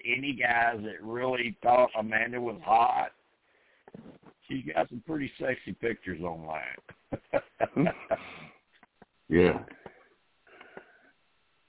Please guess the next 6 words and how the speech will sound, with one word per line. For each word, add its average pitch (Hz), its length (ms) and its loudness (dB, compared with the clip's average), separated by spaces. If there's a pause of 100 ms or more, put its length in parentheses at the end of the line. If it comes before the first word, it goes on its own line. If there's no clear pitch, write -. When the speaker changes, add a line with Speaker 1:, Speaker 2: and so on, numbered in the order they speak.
(680)
Speaker 1:
So, 95 320 4
um, 90 500 4 (2500)
Teresa, 160 500 2
what 151 200 6
about 175 260 2 (100)
you? 170 360 2